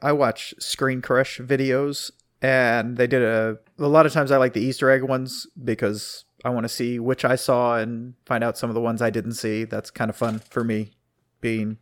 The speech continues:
who I am. And they released a video after that that said, "Does Ant-Man really suck?" And it's from the same guy I generally watch. And he actually talked about how much he liked the movie.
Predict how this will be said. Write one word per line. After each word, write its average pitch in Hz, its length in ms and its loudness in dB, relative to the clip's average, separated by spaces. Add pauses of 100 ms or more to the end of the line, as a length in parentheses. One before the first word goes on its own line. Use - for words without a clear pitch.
(180)
who 139 180 4
I 123 160 4
am. 123 240 2 (600)
And 151 720 2 (960)
they 147 280 4
released 160 480 2
a 160 60 6
video 131 840 4 (560)
after 123 720 2
that 127 400 2
that 131 160 -4
said, 127 300 2
"Does 147 260 4
Ant-Man 135 380 -2
really 117 240 0
suck?" - 440 0
And 107 80 -2
it's 120 100 -8
from 151 140 -8
the 131 60 -6
same 190 180 0
guy 127 300 2
I 117 80 0
generally 139 500 0
watch. 120 280 2
And 160 120 2
he 254 140 8
actually 151 380 6
talked 160 260 4
about 131 180 4
how 139 80 4
much 117 160 -2
he 107 60 -4
liked 139 340 4
the 120 60 -2
movie. 107 380 -2